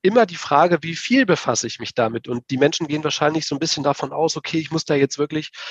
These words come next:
eine ganze Woche, einen ganzen Monat, jeden Tag vorm Aktienterminal sitzen und gucken, wie entwickelt sich das, äh, was ist dort bei meinem Broker,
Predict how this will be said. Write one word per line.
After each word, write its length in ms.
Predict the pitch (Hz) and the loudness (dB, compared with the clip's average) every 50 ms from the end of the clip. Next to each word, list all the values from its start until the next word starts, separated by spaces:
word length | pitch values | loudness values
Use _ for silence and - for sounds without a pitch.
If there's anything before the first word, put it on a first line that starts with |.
| - - - _ _ | -14 -14 -16 _ _
eine 80 | - 139 | -2 2
ganze 360 | 151 147 160 - - 151 131 | 2 2 2 2 0 0 2
Woche, 220 | 151 151 - - 160 | 0 -2 0 0 0
einen 120 | 151 151 | 0 2
ganzen 300 | - 147 160 - - 147 | 0 0 0 -2 -4 -2
Monat, 380 | 143 156 170 170 160 156 - - | -2 0 2 2 2 0 0 -2
jeden 200 | 156 160 160 160 | -4 -4 -4 -4
Tag 280 | - 156 151 160 - | -6 -4 -4 -4 -2
vorm 180 | - 156 147 151 | -2 0 0 0
Aktienterminal 760 | 147 - - - 170 156 147 - 160 156 156 147 151 151 151 | 0 -2 -2 -2 -2 -2 -2 -2 -4 -2 -2 2 4 4 4
sitzen 320 | 139 156 165 - - 165 156 | 4 2 0 -4 -4 -6 -6
und 120 | 147 - | -6 -6
gucken, 480 | - - 170 _ - 165 160 160 156 143 139 | -8 -10 -12 _ -8 -6 -4 -4 -4 -4 -4
wie 120 | 151 160 | -4 -4
entwickelt 360 | 156 156 175 175 - 170 151 | -2 -2 -2 0 0 0 -2
sich 200 | - 156 147 - | -2 -4 -4 -2
das, 460 | - 151 151 156 - - - - - - - | 2 2 2 2 2 -2 -6 -8 -8 -8 -6
äh, 220 | 147 147 143 143 - _ _ _ - | -4 -4 -4 -4 -6 _ _ _ -2
was 380 | 147 143 147 - - - - - - - - - - _ _ _ _ _ _ _ _ - | -2 -2 0 -2 -4 -4 -6 -10 -16 -18 -18 -20 -20 _ _ _ _ _ _ _ _ -8
ist 200 | 165 - - - | -6 -4 0 2
dort 180 | 151 147 151 - | 2 2 2 2
bei 120 | - 147 139 | 2 2 2
meinem 240 | 139 139 143 139 | 2 0 -2 -2
Broker, 560 | 123 135 139 156 165 - - 151 147 147 147 | 0 4 4 4 4 2 2 4 4 4 2